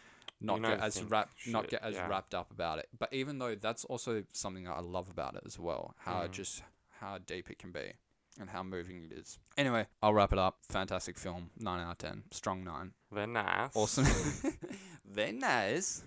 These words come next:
Speaker 1: I
Speaker 2: I've
Speaker 1: like.
Speaker 2: You know, <laughs> this is actually pretty hilarious that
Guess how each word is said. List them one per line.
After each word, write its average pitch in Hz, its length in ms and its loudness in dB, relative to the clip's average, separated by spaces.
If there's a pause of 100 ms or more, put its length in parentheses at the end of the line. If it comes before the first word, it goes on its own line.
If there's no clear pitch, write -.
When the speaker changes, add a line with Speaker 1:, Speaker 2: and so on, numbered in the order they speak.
(100)
Speaker 1:
I 107 80 2
Speaker 2:
I've 120 60 8
Speaker 1:
like. 127 520 4
Speaker 2:
You 110 140 -6
know, 147 240 -2 (320)
<laughs> - 300 -16
this 110 180 -10
is - 60 -2
actually - 320 -6
pretty - 320 -12
hilarious 87 560 -4
that - 200 -8